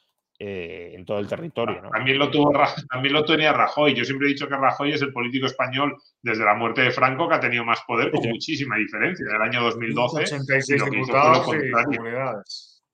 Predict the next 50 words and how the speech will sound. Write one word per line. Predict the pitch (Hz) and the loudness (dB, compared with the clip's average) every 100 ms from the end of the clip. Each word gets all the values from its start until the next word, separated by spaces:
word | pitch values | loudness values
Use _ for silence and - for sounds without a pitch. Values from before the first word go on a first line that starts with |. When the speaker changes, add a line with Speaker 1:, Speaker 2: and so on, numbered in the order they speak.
| _ _ _ _ _ _ _ | _ _ _ _ _ _ _
Speaker 2:
Por | 120 135 | -2 2
eso, | 139 | 4
Speaker 1:
Sí, | - | 6
toda | |
Speaker 2:
cuando, | 117 123 | 6 4
Speaker 1:
la | |
Speaker 2:
cuando | 123 123 127 | 2 2 4
le | 131 | 4
dicen | 143 143 | 2 0
a | 143 | 2
Rajoy, | 139 - 120 | 2 2 -4
"No, | 139 | -2
es | 180 | -2
que | 180 | 0
Rajoy, | 180 165 - 180 | 2 2 4 2
cao, | 180 180 | 6 4
no | 175 165 | 4 -4
pudo, | 175 180 170 | -4 -2 0
se | - | 0
encontró | 147 143 135 | -2 -6 -6
una | 156 156 | -6 -6
situación", | 147 143 - 147 160 | -2 -4 -2 -4 -4
y | 135 | -4
digo, | 110 101 101 101 98 _ - | -4 -4 -4 -6 -8 _ -20
"¿Cómo | _ 107 120 | _ -8 -4
que | |
se | 123 | -4
encontró | 123 131 123 | -4 -4 -2
una | 120 | -2
situación | 113 117 110 113 117 117 - _ | -2 -2 -2 0 0 0 -4 _
inevitable | - 135 127 117 104 127 135 120 | -8 -2 0 -2 0 2 4 2
en | 113 | 2
la | 117 | 2
que | 117 | 0
no | 117 | -2
podía | 120 117 | 0 0
hacer | 113 120 | 0 -2
otra | 113 95 - | -4 -4 -4
cosa?". | 135 190 - | -2 -2 -2
Nadie | 113 139 147 | -4 0 0
ha | |
tenido | 131 127 127 | 0 -2 0
más | 123 - | -2 -2
poder, | 117 131 185 | -4 -2 -2
tenía | 139 127 | -4 -6
un | |
control | 131 131 131 180 | -6 -4 0 2
absoluto, | 185 113 104 - 147 101 | 2 -2 -4 -2 -4 -4
mayoría | 101 95 98 | -6 -6 -6
absoluta, | - 156 143 131 127 127 | -2 2 2 4 4 4